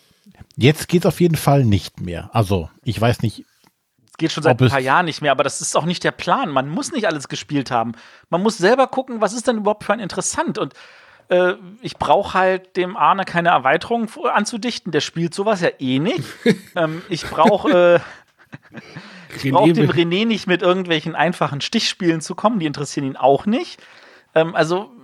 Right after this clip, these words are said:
Speaker 2: das ist halt so. Man muss nicht alles gespielt haben. Man muss gucken, was passt überhaupt in das eigene Beuteschema, das ist in Ordnung.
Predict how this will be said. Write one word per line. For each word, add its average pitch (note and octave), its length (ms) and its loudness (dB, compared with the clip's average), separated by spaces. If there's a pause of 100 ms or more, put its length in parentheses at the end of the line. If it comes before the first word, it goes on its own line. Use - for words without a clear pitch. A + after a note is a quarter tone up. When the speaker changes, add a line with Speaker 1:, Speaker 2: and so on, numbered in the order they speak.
(280)
Speaker 2:
das - 160 -6
ist - 160 -6
halt B2+ 160 2
so. A2+ 180 -4
Man B2 180 0
muss F#3 200 -2
nicht - 180 -6
alles E3+ 200 -2
gespielt - 440 -6
haben. A#3+ 200 0
Man G3+ 120 2
muss G3 160 -2
gucken, G#3+ 400 -4
was E3 200 -2
passt - 240 -6
überhaupt G3 180 -6
in F3+ 60 -2
das D#3 100 -4
eigene D#3+ 220 0
Beuteschema, D3 500 0
das E3 120 -6
ist F3+ 40 -10
in G3+ 60 -8
Ordnung. E3+ 260 0